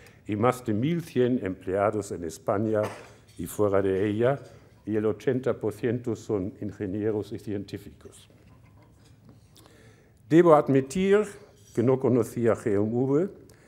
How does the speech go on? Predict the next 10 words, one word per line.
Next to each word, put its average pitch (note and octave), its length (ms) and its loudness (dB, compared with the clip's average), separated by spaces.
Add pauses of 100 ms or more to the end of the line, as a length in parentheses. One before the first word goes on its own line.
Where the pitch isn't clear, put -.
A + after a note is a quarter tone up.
(300)
hasta B2 320 -2
que B2+ 140 -4
su A#2 160 -6
presidente A#2+ 720 -2
me G#2+ 160 -4
invitó G2+ 640 0
a F#2+ 80 0
visitar F#2+ 520 -4
la F#2 120 0
compañía E2+ 640 -8